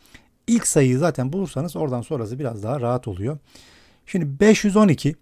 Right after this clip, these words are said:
Tabi biraz sayılarla da hızlı işlem yapabilmeniz gerekiyor buralarda. Yani olabildiğince sekizin katını beş yüzler civarında aramanız geliyor, gerekiyor. Yani eğer o şekilde hemen ulaşamazsanız, e, mesela sekizin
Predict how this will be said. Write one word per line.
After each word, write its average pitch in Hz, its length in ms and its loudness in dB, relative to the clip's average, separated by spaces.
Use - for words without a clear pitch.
Tabi 160 200 -2
biraz 170 180 2
sayılarla 170 440 4
da 135 120 2
hızlı 151 220 -2
işlem 143 280 -2
yapabilmeniz 131 680 -2
gerekiyor 107 500 -4
buralarda. 107 500 -4
Yani - 120 -8
olabildiğince 151 640 0
sekizin 123 360 -4
katını 135 360 -4
beş 135 200 0
yüzler 127 240 -2
civarında 110 420 -4
aramanız 117 380 -4
geliyor, 98 260 -6
gerekiyor. 127 520 -4
Yani 165 180 0
eğer 175 300 6
o 175 100 0
şekilde 170 320 -2
hemen 170 160 0
ulaşamazsanız, 156 800 -2
e, 131 160 -4
mesela 143 380 0
sekizin 151 720 0